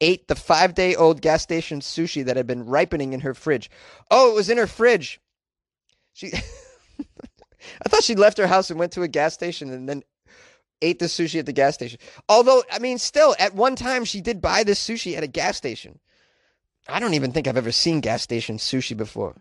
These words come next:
Have you ever seen sushi sold at a gas station? Even a Wawa, which has a lot of shit. I love Wawa. Yeah, I'm talking to you, Pennsylvania and New Jersey,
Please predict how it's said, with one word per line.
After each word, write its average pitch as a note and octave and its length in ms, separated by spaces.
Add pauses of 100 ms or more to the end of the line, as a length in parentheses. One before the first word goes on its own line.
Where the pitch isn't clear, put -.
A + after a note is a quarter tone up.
Have D3 140
you - 100
ever C4+ 140
seen G3+ 200
sushi G3+ 560
sold E3 400
at C#3+ 60
a F#2 60
gas F#2 280
station? - 320
Even D#4 220
a C4+ 60
Wawa, E3 520
which B2+ 180
has E3 120
a C#3 80
lot F3+ 220
of E3+ 60
shit. - 360 (420)
I A3 140
love A#3 340
Wawa. F3 540
Yeah, D#3+ 260
I'm D#3+ 80
talking G3 280
to G3 60
you, A3 120
Pennsylvania D3+ 640
and C#3 80
New C#3 80
Jersey, C#3+ 420